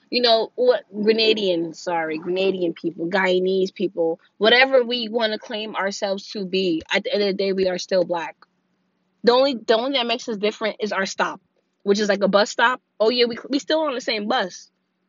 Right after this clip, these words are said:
Our stops are just different. That's just really, that's all it was. We were all on the same boat. Our stops were literally different. Seriously.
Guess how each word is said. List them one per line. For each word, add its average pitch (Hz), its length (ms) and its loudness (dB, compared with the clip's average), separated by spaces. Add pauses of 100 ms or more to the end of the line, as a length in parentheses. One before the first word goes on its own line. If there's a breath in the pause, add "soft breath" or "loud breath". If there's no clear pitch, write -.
Our 220 140 0
stops 208 360 0
are 185 80 -6
just 165 200 -6
different. 151 360 -6 (200)
That's 180 180 -8
just - 160 -12
really, 196 220 0
that's 180 200 -6
all 185 140 0
it 185 60 2
was. 170 160 2 (240 loud breath)
We 226 80 -2
were 240 120 6
all 294 220 6
on 269 60 -2
the 240 80 -2
same 202 280 0
boat. 185 260 2 (640)
Our 208 100 0
stops 190 380 0
were 190 80 -10
literally 185 320 -4
different. 156 320 -8 (500)
Seriously. 170 640 -2